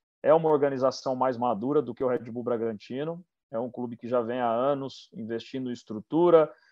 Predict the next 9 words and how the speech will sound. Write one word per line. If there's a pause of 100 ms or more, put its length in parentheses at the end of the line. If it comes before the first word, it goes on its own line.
(180)
nós
tem
um
perfil
muito
parecido
com
jovens
jogadores.